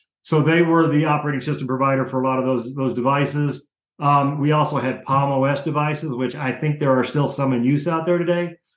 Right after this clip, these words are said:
Um, and then that, what we saw happen was the devices continue to grow in form factors,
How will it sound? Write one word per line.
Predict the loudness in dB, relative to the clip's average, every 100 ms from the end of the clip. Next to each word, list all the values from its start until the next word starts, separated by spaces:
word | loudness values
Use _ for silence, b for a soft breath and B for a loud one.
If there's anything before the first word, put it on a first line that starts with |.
| _ _
Um, | 0 2 2 0 -4 -6
and | -4 2
then | 2 2 2
that, | 0 0 -6 -16 -12
what | -2 2
we | 2
saw | 2 2
happen | 4 2 0 -2
was | 0 0 0 -4 -8 _ _ _ _ _ -16 -6
the | 2
devices | 2 4 2 0 -2
continue | -2 0 2 2
to | 2
grow | 0 0
in | -2
form | -2 0 0 0
factors, | -2 -4 -4 -4 -4 -4 -6 -10